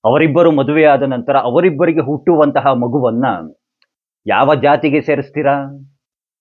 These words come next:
ಯಾವ ಮತಕ್ಕೆ ಸೇರಿಸ್ತೀರಾ? ಯಾವ ಧರ್ಮಕ್ಕೆ ಸೇರಿಸ್ತೀರಾ?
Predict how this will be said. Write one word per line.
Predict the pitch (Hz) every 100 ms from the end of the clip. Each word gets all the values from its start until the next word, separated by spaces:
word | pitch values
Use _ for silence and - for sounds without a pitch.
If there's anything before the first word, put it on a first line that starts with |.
| 98
ಯಾವ | 110 147 139
ಮತಕ್ಕೆ | 120 127 170 160
ಸೇರಿಸ್ತೀರಾ? | 143 160 139 156 151
ಯಾವ | 135 123 147
ಧರ್ಮಕ್ಕೆ | 135 131 143 139 139
ಸೇರಿಸ್ತೀರಾ? | 143 120 - 139 120